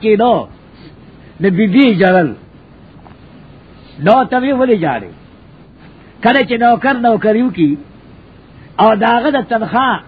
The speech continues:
وخت چې کوم دی، نو راشي، او مالک هغه د تنخوا ورکوي، نو دا د خوشحالۍ ورځ ده او که د خفقان؟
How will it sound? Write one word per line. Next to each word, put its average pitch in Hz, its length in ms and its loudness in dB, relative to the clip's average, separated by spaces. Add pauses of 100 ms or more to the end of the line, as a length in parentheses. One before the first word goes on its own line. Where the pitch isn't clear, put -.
وخت 202 300 -2
چې 208 140 -4
کوم 208 140 -8
دی، 214 140 -2
نو 190 140 -6
راشي، 175 380 -2 (1200)
او 226 140 4
مالک 240 400 0 (100)
هغه 226 240 -2
د 247 160 -4
تنخوا 240 340 -2
ورکوي، 233 500 0 (260)
نو 156 80 -4
دا 190 180 0
د 208 140 -4
خوشحالۍ 190 440 -2
ورځ 247 220 -2
ده 262 60 -4
او 247 100 -2
که 175 120 -6
د 175 60 -4
خفقان؟ 143 480 -6